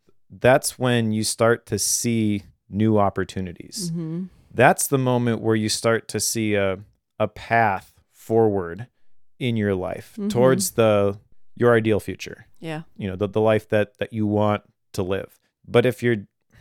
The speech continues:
Speaker 1: if you never get over that, that fear, if you don't believe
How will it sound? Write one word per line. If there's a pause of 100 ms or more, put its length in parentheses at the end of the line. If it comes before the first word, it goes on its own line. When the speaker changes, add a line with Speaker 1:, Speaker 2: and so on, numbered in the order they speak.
(180)
Speaker 1:
if
you
never
get
over
that, (380)
that
fear,
if
you
don't
believe